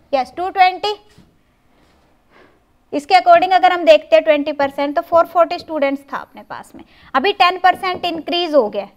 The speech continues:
That means कि फ़ोर फ़ोर्टी से हमारे पास में टेन परसेंट इंक्रीज हो गया,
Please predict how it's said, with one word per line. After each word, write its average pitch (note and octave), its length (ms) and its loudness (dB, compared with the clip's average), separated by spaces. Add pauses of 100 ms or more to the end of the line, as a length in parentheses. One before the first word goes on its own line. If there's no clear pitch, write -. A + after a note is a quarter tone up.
That A3+ 200 -4
means D4 180 -6
कि F4+ 140 -8
फ़ोर C#4+ 280 2
फ़ोर्टी D4 460 0 (360)
से D#4 200 6
हमारे C4 400 0
पास C4+ 300 -2
में D#4+ 200 -2
टेन C4+ 280 -2
परसेंट C#4 580 -6 (1900)
इंक्रीज G4+ 460 -4
हो G4 120 4
गया, G#4 120 -4